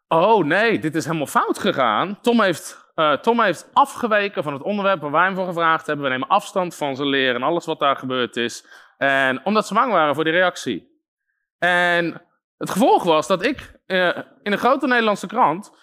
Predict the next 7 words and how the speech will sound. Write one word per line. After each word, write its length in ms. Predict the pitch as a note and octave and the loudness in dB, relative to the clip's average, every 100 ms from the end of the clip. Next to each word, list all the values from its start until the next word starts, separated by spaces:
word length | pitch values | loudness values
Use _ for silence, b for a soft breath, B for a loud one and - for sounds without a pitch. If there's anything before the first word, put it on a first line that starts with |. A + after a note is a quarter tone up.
| b - | b -2
dus 180 | G#3 | -2
kwam 220 | - G#3+ F#3+ | 2 0 0
te 100 | E3+ | -4
staan 560 | - D4 F3 F3+ D#4+ _ _ _ | 0 2 4 2 -4 _ _ _
als 200 | C4+ A3 | 2 4
een 80 | G#3+ | 2
leugenaar. 720 | D4 F4+ C#4 A#3+ A2+ - | 2 0 0 0 0 -4